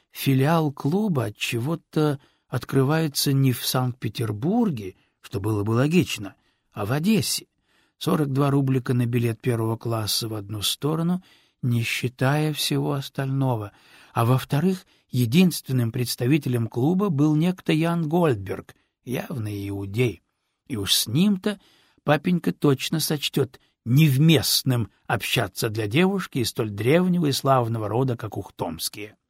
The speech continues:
«Отведайте пирожных к чаю, свежайшие, только час, когда ставили»,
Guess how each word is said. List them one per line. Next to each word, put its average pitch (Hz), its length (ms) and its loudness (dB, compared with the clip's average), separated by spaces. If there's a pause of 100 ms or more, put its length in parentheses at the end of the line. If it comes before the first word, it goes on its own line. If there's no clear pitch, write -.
(880)
«Отведайте 160 480 2
пирожных 135 680 0
к - 80 -20
чаю, 202 420 0 (240)
свежайшие, 104 680 -2
только 175 420 -2 (360)
час, 123 380 0
когда 131 300 0
ставили», 107 680 0